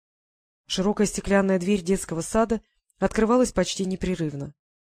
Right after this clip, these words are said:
Одна за другой выходили женщины, сдавшие детей.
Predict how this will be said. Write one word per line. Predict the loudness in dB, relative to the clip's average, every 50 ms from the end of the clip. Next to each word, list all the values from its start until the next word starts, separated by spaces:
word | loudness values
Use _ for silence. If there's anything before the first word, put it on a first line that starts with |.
| _ _ _ _ _ _ -2
Одна | 0 2 4 4 4
за | 4 4
другой | 2 2 2 2 2 2 2
выходили | 2 0 -2 -2 0 0 0 -2 -2
женщины, | -2 0 -2 -2 -2 -2 -4 -4 -4
сдавшие | -2 0 -2 -2 0 -2 -4 -4 -4
детей. | -6 -8 -10 -8 -6 -8 -8 -8 _